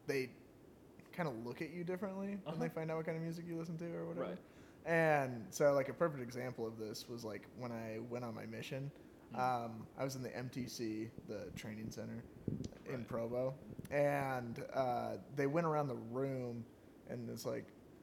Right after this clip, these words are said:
Speaker 1: you know, get to know each other.
Speaker 2: Mm-hmm.
Speaker 1: And so it's like, say, you know, your name, where you're from, and,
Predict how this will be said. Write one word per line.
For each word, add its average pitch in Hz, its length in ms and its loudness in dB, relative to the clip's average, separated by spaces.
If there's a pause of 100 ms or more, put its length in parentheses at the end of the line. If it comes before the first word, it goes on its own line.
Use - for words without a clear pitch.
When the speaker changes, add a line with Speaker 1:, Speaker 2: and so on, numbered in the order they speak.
(640)
Speaker 1:
you 151 80 2
know, 139 100 -2
get 135 180 0
to 131 60 -4
know 110 220 -4
each 98 120 -8
other. 95 240 -6 (200)
Speaker 2:
Mm-hmm. 123 80 0
Speaker 1:
And 139 420 6
so 120 180 0
it's 120 120 -2
like, 117 160 -2
say, 147 720 6
you 151 100 0
know, 135 80 0
your 139 160 0
name, 165 320 4
where 151 160 4
you're 127 140 -2
from, 156 420 2
and, 120 260 -2